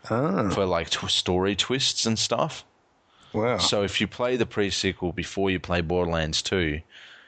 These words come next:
Speaker 2: you won't get the, the same, like,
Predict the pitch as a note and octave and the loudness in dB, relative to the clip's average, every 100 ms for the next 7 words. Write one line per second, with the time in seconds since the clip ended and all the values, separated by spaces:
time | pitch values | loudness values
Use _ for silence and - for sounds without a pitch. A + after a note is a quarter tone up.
0 | _ G2+ G2 F2+ F#2 F2+ - F2+ - - | _ -2 0 2 0 -2 -2 -2 -2 0
1 | F2 E2+ F2 - _ _ F#2+ F#2 F2 - | 2 2 0 -4 _ _ -4 -2 0 2
2 | F2+ F2 E2 D#2+ D#2 D#2+ | 0 0 0 0 0 -4